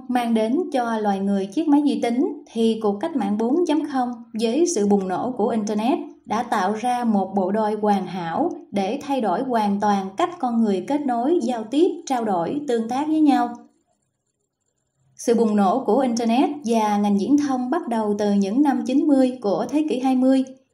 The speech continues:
Nhưng mà để cho dễ nhớ thì chúng ta cũng có thể gắn mốc thời gian cho cuộc cách mạng bốn chấm không là thế kỷ thứ hai mươi mốt ha, cho dễ nhớ. Tại vì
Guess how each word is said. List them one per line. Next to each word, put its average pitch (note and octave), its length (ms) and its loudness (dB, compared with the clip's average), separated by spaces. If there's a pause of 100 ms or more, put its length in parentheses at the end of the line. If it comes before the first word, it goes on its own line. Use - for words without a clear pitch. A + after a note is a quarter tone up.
(160)
Nhưng A#3+ 200 -4
mà G3+ 340 0
để G3 80 -2
cho B3+ 120 -2
dễ G#3 200 -2
nhớ B3+ 420 0
thì G#3 260 0
chúng C4 140 0
ta B3 100 -2
cũng G#3 200 -6
có C4+ 80 -2
thể G#3 180 -4
gắn A#3 360 0
mốc F4+ 120 2 (100)
thời G3 260 -2
gian A3+ 300 0
cho A3 240 -2 (100)
cuộc F#3+ 120 -4
cách C#4 200 -4
mạng G3 200 -4
bốn A#3+ 240 -2
chấm D#4 260 -2
không A#3 240 0
là G3 360 -2 (160)
thế D4 200 -2
kỷ G#3 160 0
thứ C#4 100 -2
hai C4+ 160 2
mươi A#3+ 80 -4
mốt D4 240 2
ha, D4 180 6 (180)
cho B3+ 80 -2
dễ G#3 220 -2
nhớ. B3+ 320 2 (1400)
Tại G3+ 260 2
vì G3+ 440 2